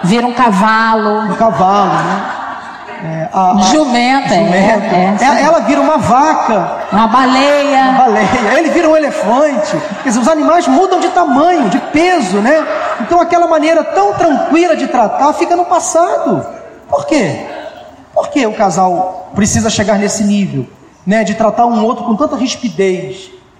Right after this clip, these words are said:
Speaker 2: Porque nós somos diferentes, sim, claro, mas temos que entender as nossas diferenças. Mas o ideal de Deus é que nós permaneçamos juntos até que a morte nos separe. No vocabulário de Deus, a palavra divórcio tá arriscada.
Speaker 1: Não existe.
Speaker 2: Não existe.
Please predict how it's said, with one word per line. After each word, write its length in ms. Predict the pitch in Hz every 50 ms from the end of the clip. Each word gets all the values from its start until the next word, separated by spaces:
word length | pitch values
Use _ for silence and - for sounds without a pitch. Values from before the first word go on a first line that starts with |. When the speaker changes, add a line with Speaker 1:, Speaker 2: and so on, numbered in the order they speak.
| _ _ _ _
Speaker 2:
Porque 140 | _ 320 - 349
nós 140 | 359 349
somos 220 | 359 339 349 349 349
diferentes, 640 | 330 - - 349 311 311 349 392 349 - 277 -
sim, 240 | - - 302 370 381 -
claro, 300 | - 311 349 392 392 311
mas 140 | 262 247 -
temos 240 | - 330 349 349 -
que 80 | - 349
entender 300 | 339 - 311 285 302 330
as 120 | 320 254
nossas 280 | 269 311 302 - 294 311
diferenças. 600 | 302 311 302 294 262 277 339 359 285 - 220 - - - - -
Mas 200 | 233 254 247 208
o 40 | 247
ideal 380 | 208 208 208 226 277 320 349
de 100 | 330 285
Deus 520 | 220 196 190 190 190 208 233 269 - - - - - - - - -
é 100 | 214 226
que 100 | 220 -
nós 180 | 220 233 247 -
permaneçamos 760 | - 262 220 220 220 214 208 196 - - 214 202 196 180 151
juntos 300 | 135 156 208 269 262 -
até 140 | - - 269
que 120 | 269 -
a 40 | 285
morte 380 | 220 190 202 247 262 - - 262
nos 280 | 214 214 247 285 269 -
separe. 840 | - - - - - - 220 240 262 269 254 226 196 165 135 117 - 190 202 196 - - 151 - - - -
No 100 | 226 254
vocabulário 680 | 202 311 - - 302 254 226 233 220 240 269 269 254
de 100 | 208 214
Deus, 160 | 185 247 262
a 60 | 277 -
palavra 300 | - 247 254 262 247 220
divórcio 400 | 214 180 151 214 262 262 - -
tá 100 | 269 277
arriscada. 840 | 269 302 - 302 - - 269 294 320 339 269 269 214 147 - - - - - 170
Speaker 1:
Não 160 | 170 180 196
existe. 400 | 208 - - 165 147 - - - _ - -
Speaker 2:
Não 260 | 254 277 320 359 381 392
existe. 800 | - - 180 247 311 349 339 - - - 226 143 113 - -